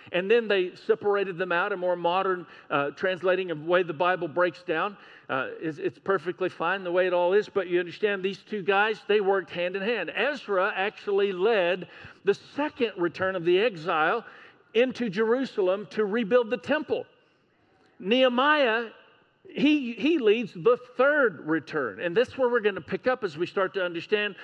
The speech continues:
what's taking place and why all this is significant. Isaiah was a prophet.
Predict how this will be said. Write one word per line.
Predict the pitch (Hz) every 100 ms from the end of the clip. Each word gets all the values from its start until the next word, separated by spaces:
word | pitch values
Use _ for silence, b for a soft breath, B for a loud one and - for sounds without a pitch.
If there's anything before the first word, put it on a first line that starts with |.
| B
what's | 165 180 -
taking | - 185 160 156
place | - 220 214 -
and | 151 135
why | 180 214
all | 214 196
this | 170 -
is | 156 -
significant. | 143 139 208 196 190 196 185 - b b b b b _ _ _ _ _ _ _ _ _ _ _ _ _ _ _ _ _ _ _ _ _ - _ _ -
Isaiah | 156 147 208 214
was | 208 170
a |
prophet. | 170 - 175 139 -